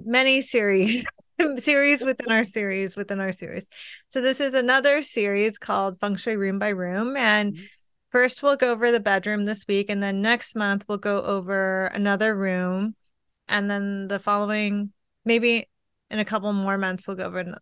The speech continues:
Speaker 1: another room, 'cause we have a bunch of, you know, our annual Lunar New Year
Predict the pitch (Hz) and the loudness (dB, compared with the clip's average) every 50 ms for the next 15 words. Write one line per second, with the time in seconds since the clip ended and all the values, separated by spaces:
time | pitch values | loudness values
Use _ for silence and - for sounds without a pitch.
0 | _ _ - - 202 190 196 190 175 190 190 180 180 185 190 175 214 202 202 214 | _ _ -8 -6 -4 -4 -4 -4 -2 -2 -2 -2 -4 -4 -6 -6 -6 -2 0 2
1 | 226 226 233 214 - 226 226 214 202 - 233 214 196 - - 202 196 196 - - | 2 2 2 2 4 2 2 2 0 -2 -2 -2 -2 -4 -6 -6 -4 -4 0 0
2 | 202 190 - - 220 214 208 208 214 214 208 208 208 202 196 202 196 196 185 185 | 0 0 0 0 -2 0 0 0 0 0 -2 -2 -2 -2 0 0 0 0 -2 -2
3 | 190 196 202 202 196 202 202 196 190 196 196 196 190 190 190 190 190 185 185 185 | -2 -2 -2 0 0 0 0 0 -2 -2 -2 -2 -2 -4 -2 -2 -4 -2 -2 -4
4 | 185 185 185 185 185 185 180 | -4 -4 -4 -4 -4 -6 -8